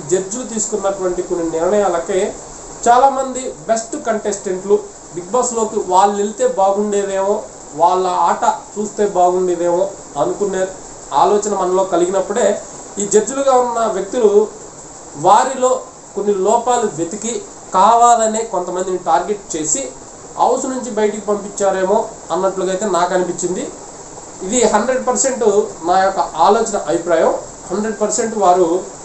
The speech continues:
జడ్జిమెంట్ చేసే వారి యొక్క న్యాయ నిర్ణేతలుగా వారు వ్యవహరించినటువంటి తీరు కరెక్ట్గా లేదేమో, వాళ్ళు ఫెయిల్ అయ్యారనేది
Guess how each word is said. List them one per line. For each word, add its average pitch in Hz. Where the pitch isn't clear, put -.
జడ్జిమెంట్ 240
చేసే 220
వారి 175
యొక్క 175
న్యాయ 196
నిర్ణేతలుగా 196
వారు 180
వ్యవహరించినటువంటి 175
తీరు 220
కరెక్ట్గా 247
లేదేమో, 220
వాళ్ళు 180
ఫెయిల్ 233
అయ్యారనేది 202